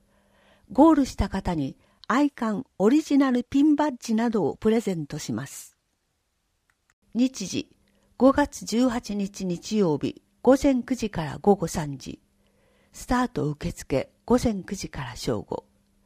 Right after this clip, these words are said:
スタート、愛知環状鉄道山口駅駅前広場。ゴール、アイパーク。対象、どなたでも。中学生以下は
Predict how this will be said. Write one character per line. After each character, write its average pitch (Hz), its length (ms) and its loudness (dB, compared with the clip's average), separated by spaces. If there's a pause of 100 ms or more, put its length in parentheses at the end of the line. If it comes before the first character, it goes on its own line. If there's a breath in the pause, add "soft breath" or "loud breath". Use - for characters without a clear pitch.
(540 soft breath)
ス - 160 -14
タ 240 220 2
ー 190 40 -2
ト、 - 320 -6 (400 soft breath)
愛 269 220 4
知 - 180 -12
環 247 300 0
状 247 240 4
鉄 214 260 -6
道 147 300 0
山 196 300 0
口 254 280 -4
駅 - 380 -6
駅 240 240 -4
前 208 240 0
広 156 320 -4
場。 - 140 -10 (760)
ゴ 240 260 8
ー - 20 0
ル、 - 180 -4 (160)
ア 202 120 2
イ 208 140 -2
パ 185 120 -6
ー 143 180 -6
ク。 - 140 -16 (1000)
対 240 240 2
象、 185 460 0 (260)
ど 247 120 4
な 254 140 2
た 147 140 -8
で 135 140 -2
も。 120 200 -6 (640)
中 262 260 0
学 285 200 2
生 240 300 4
以 226 80 -4
下 175 160 -6
は 139 180 -2